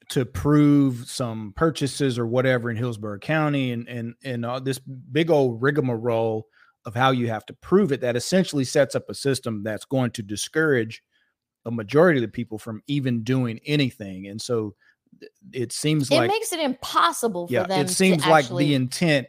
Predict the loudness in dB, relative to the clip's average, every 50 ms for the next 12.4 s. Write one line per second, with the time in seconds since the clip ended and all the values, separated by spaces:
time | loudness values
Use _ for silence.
0 | _ -2 0 0 0 -2 -4 -4 -2 0 0 0 0 -2 -4 -8 -8 -4 -2 0
1 | 2 2 2 2 4 4 6 6 4 2 0 -2 -6 -10 -8 -6 -2 0 0 0
2 | 0 0 -2 -2 -2 -4 -8 -10 -14 -18 -6 -2 0 2 2 2 0 -2 -6 -12
3 | -14 -16 _ _ _ _ _ _ _ _ _ _ _ -10 -6 -4 -4 -2 -2 -4
4 | -4 -4 -4 -4 -2 -2 -2 -2 -4 -4 -6 -6 -4 -2 0 0 0 0 -2 -6
5 | -6 -6 -6 -6 -6 -8 -6 -6 -6 -6 -4 -4 -4 -2 -2 -2 -4 -4 -6 -8
6 | -6 -4 -2 -2 0 0 -2 -2 -2 -4 -4 -4 -4 -2 -2 -2 -2 -2 -2 -4
7 | -4 -6 -6 -6 -4 -2 0 0 0 0 0 -2 -2 -4 -6 -6 -4 -4 -4 -4
8 | -4 -6 -8 -8 -8 -8 -6 -6 -8 -8 -10 -12 -12 -10 -10 -10 -12 _ -10 -10
9 | -10 -8 -8 -10 -8 -8 -8 -8 -8 -8 -8 -10 -12 -14 -14 -14 -14 -16 -10 -4
10 | -4 -4 -4 -4 -6 -6 0 2 2 2 2 0 -6 -4 -2 -2 0 2 2 2
11 | 2 2 0 -2 -2 -2 -2 -2 -2 -2 -2 -4 -4 -4 -2 -2 0 0 0 -2
12 | -6 -8 -12 -16 -16 -18 -20 -20